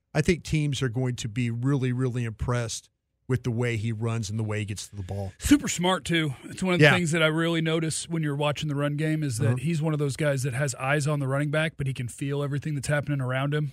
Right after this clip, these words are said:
Speaker 2: play
Speaker 1: Mm-hmm.
Speaker 2: off and around blocks without even looking at them.
Speaker 1: Yep.
Speaker 2: So he's, um, he's my first pet cat of this draft class.
Speaker 1: Like it.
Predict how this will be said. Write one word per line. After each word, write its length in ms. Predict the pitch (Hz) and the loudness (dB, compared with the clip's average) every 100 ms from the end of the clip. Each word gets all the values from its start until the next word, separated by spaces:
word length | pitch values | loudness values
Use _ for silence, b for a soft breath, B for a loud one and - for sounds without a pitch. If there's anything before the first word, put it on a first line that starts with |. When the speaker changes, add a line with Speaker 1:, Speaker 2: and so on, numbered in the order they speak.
| - | 2
Speaker 2:
play 200 | 135 147 | 4 6
Speaker 1:
Mm-hmm. 80 | 143 | 4
Speaker 2:
off 180 | 143 | 0
and 100 | 139 | -2
around 280 | 139 139 139 | -2 0 0
blocks 300 | 139 143 147 | 0 0 -2
without 180 | - 143 | -2 -2
even 180 | 131 120 | -2 -2
looking 320 | 135 151 151 | -4 -2 -4
at 120 | 147 | -2
them. 280 | 156 160 165 | 0 0 2
Speaker 1:
Yep. 100 | 151 | 2
Speaker 2:
So 320 | 156 143 123 113 | 4 2 2 -4
he's, 300 | 170 170 143 | -4 -2 0
um, 340 | 147 139 127 - b | 0 0 -4 -8 b
he's 180 | - 220 | 0 2
my 140 | 208 185 | 2 0
first 420 | - 208 - - | 4 2 2 -4
pet 240 | 185 190 | -4 -4
cat 340 | - 165 127 - - | -2 -2 -2 -6 -6
of 200 | 170 147 | -4 0
this 220 | 156 - - | 0 -2 -4
draft 360 | 143 170 170 - | 2 2 2 2
class. 400 | 185 196 190 123 | 2 2 0 4
Speaker 1:
Like 200 | 135 | 4
it. 120 | 139 | 4